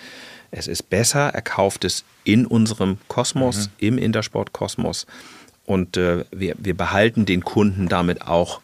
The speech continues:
Speaker 1: bei uns, ähm, als dass wir ihn einfach rausgehen lassen.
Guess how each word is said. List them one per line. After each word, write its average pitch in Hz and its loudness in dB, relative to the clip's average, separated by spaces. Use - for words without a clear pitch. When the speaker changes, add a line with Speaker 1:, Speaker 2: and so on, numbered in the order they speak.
Speaker 1:
bei 104 6
uns, 95 2
ähm, 90 2
als 85 -4
dass - -4
wir 95 -2
ihn - -4
einfach - -6
rausgehen 78 -2
lassen. - -12